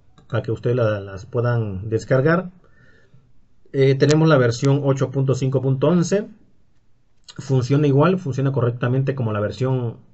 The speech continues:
ocho punto cinco punto cuatro, es la misma, no cambia casi nada. Eh, y es la misma que vamos a utilizar o pueden utilizar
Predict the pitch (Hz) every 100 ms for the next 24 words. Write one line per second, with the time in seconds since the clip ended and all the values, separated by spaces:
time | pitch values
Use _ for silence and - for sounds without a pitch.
0 | _ 120 120 120 131 120 117 123 120 117
1 | 120 120 120 170 175 208 - - - -
2 | - - 113 135 151 190 175 190 220 -
3 | - _ - 123 113 127 127 131 135 151
4 | 175 190 180 180 - - - - - -
5 | _ _ _ _ _ - 135 143 147 147
6 | 151 156 160 160 196 202 196 202 190 185
7 | 156 156 175 175 170 156 147 165 165 131
8 | - - - 127 123 120 117 143 160 170
9 | 165 170 147 156 156